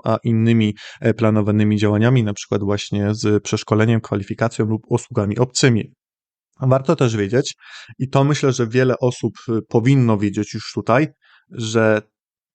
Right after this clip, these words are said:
wsparcie będzie udzielane w formie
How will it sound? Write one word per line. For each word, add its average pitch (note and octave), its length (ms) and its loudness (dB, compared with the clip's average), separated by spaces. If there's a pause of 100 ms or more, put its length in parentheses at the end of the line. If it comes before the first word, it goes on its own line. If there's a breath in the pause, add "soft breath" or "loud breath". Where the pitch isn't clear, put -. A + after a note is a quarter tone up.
(260)
wsparcie D3 640 0
będzie C3 300 2
udzielane B2 580 0
w - 60 -12 (160)
formie A#2 420 0